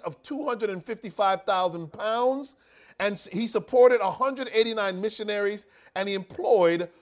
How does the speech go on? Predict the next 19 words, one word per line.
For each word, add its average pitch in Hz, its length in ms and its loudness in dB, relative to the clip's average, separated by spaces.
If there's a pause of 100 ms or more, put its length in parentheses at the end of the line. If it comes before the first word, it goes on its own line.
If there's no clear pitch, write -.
a 180 180 0
hundred 254 560 -4
and 202 240 -6
twelve 214 580 -2
assistants. - 840 -12 (960)
This 254 300 -4
man 233 300 -2
did 208 100 2
all 240 220 4
of 247 80 2
that 208 200 2
and 208 440 -6
had 208 200 -4
so 254 280 0
much 262 180 -4
faith 190 280 -4
that 202 100 -4
he 202 100 -6
never 294 460 -2